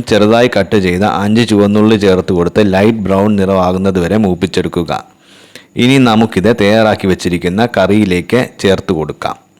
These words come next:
ഇപ്പോൾ നമ്മുടെ പാവയ്ക്ക ഉള്ളി തേങ്ങാക്കറി റെഡിയായിട്ടുണ്ട്. നിങ്ങളെല്ലാവരും ഇതൊന്ന് ട്രൈ ചെയ്ത് നോക്കുക. നമുക്കിത് ഇനി ഒരു സെർവിംഗ് ഡിഷിലേക്ക് മാറ്റാം. വീഡിയോ ഇഷ്ടപ്പെട്ടാൽ ലൈക്ക് ചെയ്യുക,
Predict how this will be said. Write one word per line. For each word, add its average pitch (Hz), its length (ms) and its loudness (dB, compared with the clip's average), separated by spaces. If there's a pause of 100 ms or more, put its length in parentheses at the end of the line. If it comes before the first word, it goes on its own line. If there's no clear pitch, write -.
(500)
ഇപ്പോൾ 117 320 0 (120)
നമ്മുടെ 107 320 2 (120)
പാവയ്ക്ക 107 480 0 (140)
ഉള്ളി 101 300 2 (140)
തേങ്ങാക്കറി 101 680 0
റെഡിയായിട്ടുണ്ട്. 90 800 -2 (300)
നിങ്ങളെല്ലാവരും 101 760 2 (100)
ഇതൊന്ന് 95 260 0 (100)
ട്രൈ 98 140 2 (160)
ചെയ്ത് 82 280 -4
നോക്കുക. 76 340 -10 (960)
നമുക്കിത് 104 480 0 (140)
ഇനി 95 200 -2
ഒരു 101 160 2
സെർവിംഗ് 98 380 2
ഡിഷിലേക്ക് 85 540 -6
മാറ്റാം. 78 320 -10 (520)
വീഡിയോ 123 540 4
ഇഷ്ടപ്പെട്ടാൽ 107 520 2 (120)
ലൈക്ക് 117 260 4
ചെയ്യുക, 104 340 2